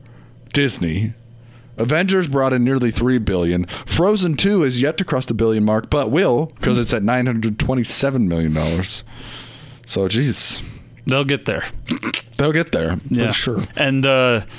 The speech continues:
Speaker 2: just in time, 'cause I didn't know if Disney Plus was gonna hold on. So good for all that money to come rolling in.
Speaker 1: I've been, uh, enjoying Disney Plus.
Speaker 2: Have you?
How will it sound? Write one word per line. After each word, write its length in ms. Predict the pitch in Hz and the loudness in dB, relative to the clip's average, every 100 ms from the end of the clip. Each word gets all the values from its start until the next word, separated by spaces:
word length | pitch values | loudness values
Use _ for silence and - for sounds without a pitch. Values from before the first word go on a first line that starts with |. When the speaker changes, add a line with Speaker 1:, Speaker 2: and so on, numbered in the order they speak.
| - - - | -14 -8 0
Speaker 2:
just 260 | 185 - 156 | 0 2 0
in 80 | |
time, 400 | 147 147 147 139 135 | 2 2 2 2 0
'cause 200 | 127 120 | 0 0
I 100 | 123 | 2
didn't 280 | 139 147 | 2 2
know 160 | 131 127 | 2 2
if 80 | 117 | 0
Disney 320 | 135 120 123 | 0 0 0
Plus 300 | - 120 - | 0 0 0
was 80 | 113 | 0
gonna 240 | 117 110 | 0 0
hold 240 | 104 107 101 | 2 2 2
on. 240 | 87 87 | 0 0
So 240 | 98 101 98 | 0 0 0
good 340 | 120 120 123 | 0 0 0
for 180 | - 123 | 0 0
all 80 | 113 | 2
that 160 | 110 107 | 2 2
money 260 | 107 101 | 2 2
to 80 | 98 | 0
come 200 | 101 104 | -2 0
rolling 260 | 98 95 87 | 0 0 2
in. 60 | 104 | 0
Speaker 1:
I've 100 | 139 | 2
been, 200 | 131 110 | 0 2
uh, 400 | 98 95 92 80 - - - | 2 2 2 -2 -8 -12 -2
enjoying 400 | 120 127 131 127 | 0 2 2 2
Disney 280 | 110 107 104 | 0 2 0
Plus. 580 | - 123 143 - - - | 2 0 0 -2 -4 -2
Speaker 2:
Have 180 | 117 | 0
you? 80 | 117 | 0